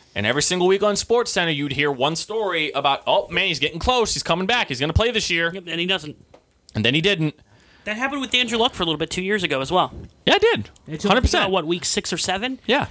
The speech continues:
Speaker 2: And then they were like, and then they were finally like, "No, he's gonna sit out the rest of the year."
Speaker 1: Yeah.
Speaker 2: Same shit.
Speaker 1: Speaking of sitting out, I guess w-, we'll, we'll continue with this. So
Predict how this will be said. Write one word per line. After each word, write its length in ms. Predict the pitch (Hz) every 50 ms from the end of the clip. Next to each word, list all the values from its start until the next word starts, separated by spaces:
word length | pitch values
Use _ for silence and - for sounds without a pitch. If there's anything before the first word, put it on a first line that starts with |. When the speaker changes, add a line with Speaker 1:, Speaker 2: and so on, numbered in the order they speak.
| - -
Speaker 2:
And 160 | 156 165 180
then 120 | 175 175 190
they 120 | 202 196
were 120 | 196 196
like, 320 | 196 190 185 185 185 - - - _ _ _ _ _ -
and 120 | - 156 170
then 100 | 175 185
they 100 | 196 190
were 100 | 185 170
finally 380 | - - 175 175 180 180 180
like, 260 | 180 175 170 170 170 165
"No, 160 | 170 165 156
he's 120 | 143 139
gonna 120 | - 147 139
sit 180 | 131 - 143
out 80 | 120 120
the 80 | -
rest 180 | 107 - - -
of 40 | -
the 80 | 87
year." 160 | 87 - 85 - - -
Speaker 1:
Yeah. 220 | - 226 247 - - - _ _ _ _ _ _ _ _ _ - - - - - - - - - -
Speaker 2:
Same 240 | - - 175 185 175
shit. 360 | - - 196 147 - - -
Speaker 1:
Speaking 380 | - - 202 247 269 294 277
of 80 | 262 233
sitting 300 | - - 220 226 214 196
out, 300 | 196 180 127 131 - - -
I 80 | 123
guess 220 | 127 135 147 139 -
w-, 420 | - - - - - 127 135 -
we'll, 220 | 123 131 131 123 120
we'll 120 | 127 127
continue 380 | - - 131 123 - 156 151 147
with 100 | 127 120
this. 160 | - 123 120 -
So 360 | - 143 131 131 131 127